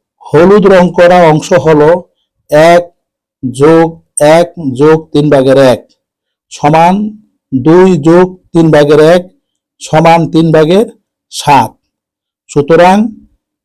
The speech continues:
তিন ভাগের সাত সমান তিন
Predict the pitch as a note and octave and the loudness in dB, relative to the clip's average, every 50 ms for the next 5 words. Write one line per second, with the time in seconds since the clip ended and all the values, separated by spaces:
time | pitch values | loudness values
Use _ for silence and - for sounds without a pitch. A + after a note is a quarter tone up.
0 | _ _ - F3 F3+ F#3 F#3 F3+ F3 E3 F3 F3 D#3 - - - E3+ E3 E3 E3 | _ _ -2 0 0 2 2 2 2 2 0 0 0 -2 -4 -2 0 0 0 0
1 | - - - - - - D#3+ D#3+ D3+ C#3 C3+ D3+ F3+ G#3+ - _ _ _ _ _ | -2 -8 -16 -14 -6 -4 -2 0 2 0 0 0 -2 -6 -14 _ _ _ _ _
2 | _ _ _ _ _ _ _ _ - E3+ F3 F#3 | _ _ _ _ _ _ _ _ -4 -2 0 0